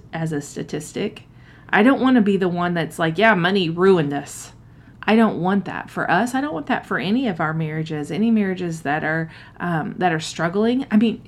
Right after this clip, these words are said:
<laughs> in this economy, <laughs>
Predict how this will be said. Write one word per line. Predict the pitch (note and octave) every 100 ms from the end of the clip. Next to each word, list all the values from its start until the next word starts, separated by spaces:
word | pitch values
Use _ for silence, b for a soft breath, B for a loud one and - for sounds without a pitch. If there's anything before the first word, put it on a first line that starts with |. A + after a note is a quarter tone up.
| B B B
<laughs> | B -
in | A3+
this | A3 A#3+
economy, | C#4+ C#4 C4 C#4+ D4+ E4 F4 C#4+
<laughs> | - F3+ C3+ - - C5 G#4+ A#4+